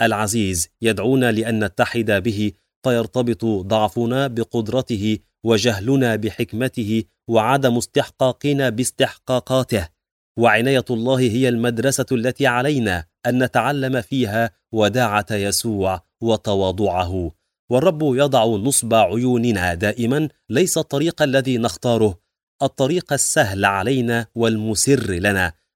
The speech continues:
بل أهداف الحياة الحقيقية.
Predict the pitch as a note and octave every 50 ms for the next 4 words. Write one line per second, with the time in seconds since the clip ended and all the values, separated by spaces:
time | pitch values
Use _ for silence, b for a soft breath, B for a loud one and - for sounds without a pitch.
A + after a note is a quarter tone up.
0 | _ - A2 D3 F3 F3+ E3 - _ _ _ - C3 A#2+ G#2 G#2+ G#2+ G#2+ B2 D3
1 | D#3 - - C#3 B2 A2+ G#2 - - A2+ G#2+ A#2 A#2+ G#2+ - A#2 G2+ - - A2
2 | - - G#2 - - G2+ F2 E2 F2+ E2+ E2